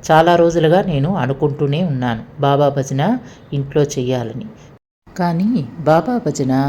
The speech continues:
ఎలా చేయాలి? కాస్త ఆలోచించానన్నమాట. కాకపోతే నేను ఒక నలుగురు ఫ్రెండ్స్తో కలిసి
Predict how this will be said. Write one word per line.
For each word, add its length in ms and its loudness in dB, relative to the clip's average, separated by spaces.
ఎలా 220 0
చేయాలి? 800 -2
కాస్త 260 2
ఆలోచించానన్నమాట. 1080 0
కాకపోతే 520 2
నేను 520 -4
ఒక 180 2
నలుగురు 420 0
ఫ్రెండ్స్తో 460 -2
కలిసి 500 -4